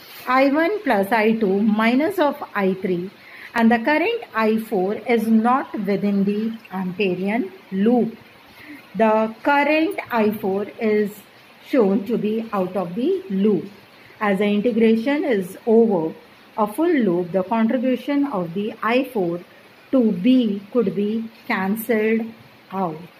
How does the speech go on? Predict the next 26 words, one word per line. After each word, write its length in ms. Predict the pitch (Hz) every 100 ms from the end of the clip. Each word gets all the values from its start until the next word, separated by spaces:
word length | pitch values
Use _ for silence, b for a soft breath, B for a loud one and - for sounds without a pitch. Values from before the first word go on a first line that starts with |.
| - - - - - -
This 220 | 320 427
explains 840 | 262 226 - 214 190 208 247 -
the 320 | 190 196 202 202 220
Ampere's 600 | 226 214 233 254 247 226
law, 360 | 180 165 - - B B B
which 240 | 226 240 233
is 240 | 214 -
felt 320 | 269 285 339
out 260 | 196 175 180 -
in 180 | 214 190
an 160 | 180
Amperian 760 | 180 180 170 180 170 196 311 440 - - -
loop. 340 | 202 208 170 - - - _ _ 269
Now 320 | 247 277 269
we 120 | 269
go 200 | 214 196
to 160 | 214 202
the 140 | 202
topic, 400 | 202 202 208 240
which 240 | 233 226 220
is 220 | 202 196
long 320 | 226 254 339
straight 420 | - 254 202 202
current 400 | - 196 196 240
carrying 680 | 233 175 170 196 247 226 175
wire. 460 | 175 185 185 170